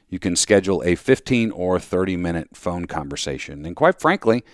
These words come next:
at the end of that first call, we're gonna have a good idea. Does it make sense to have a second conversation? So again, very low key.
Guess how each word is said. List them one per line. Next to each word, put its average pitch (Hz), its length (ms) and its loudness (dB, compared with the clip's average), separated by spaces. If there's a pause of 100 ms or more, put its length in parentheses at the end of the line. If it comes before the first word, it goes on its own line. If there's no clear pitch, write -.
(380)
at 110 160 0
the 127 160 6
end 180 140 6
of 165 100 4
that 139 180 6
first 131 300 0
call, 147 340 6
we're 131 140 2
gonna 135 220 4
have 117 260 4
a 98 60 0
good 110 240 4
idea. 107 420 6
Does 101 220 4
it 87 80 0
make 95 240 0
sense 90 300 -2
to 82 80 -2
have 76 380 -6 (260)
a 87 60 0
second 90 360 0
conversation? 67 760 -6
So 92 200 -2
again, 117 360 2
very 104 300 6
low 90 200 2
key. 147 400 4